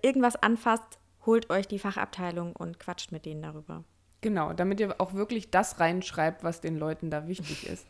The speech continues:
Speaker 1: <laughs> Wäre gut.
Speaker 2: Mhm. Mein Top-Tipp ist, äh, die Zielgruppe wirklich zu identifizieren. Wo finde ich diese Leute? Auf welchen Kanälen erreiche ich die? Und wie dann auch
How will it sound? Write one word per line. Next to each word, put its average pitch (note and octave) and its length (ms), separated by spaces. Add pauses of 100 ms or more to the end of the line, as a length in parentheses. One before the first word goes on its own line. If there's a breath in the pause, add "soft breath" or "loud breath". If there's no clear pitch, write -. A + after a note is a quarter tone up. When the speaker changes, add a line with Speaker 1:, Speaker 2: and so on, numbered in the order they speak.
Speaker 1:
<laughs> - 120
Wäre G#3 260
gut. F3+ 340 (120)
Speaker 2:
Mhm. G#3 500 (400 soft breath)
Mein B3+ 220
Top-Tipp B3 500
ist, G#3 460
äh, F#3 400
die F#3 180
Zielgruppe G3+ 840
wirklich F#3+ 320
zu G3 120
identifizieren. F#3+ 1000
Wo G3 80
finde A3+ 240
ich G#3+ 100
diese F#3+ 220
Leute? F3 760
Auf E3 160
welchen F3 300
Kanälen E3 420
erreiche D#3 500
ich - 160
die? E3 220
Und E3 320
wie G#3+ 160
dann A3 220
auch F3 360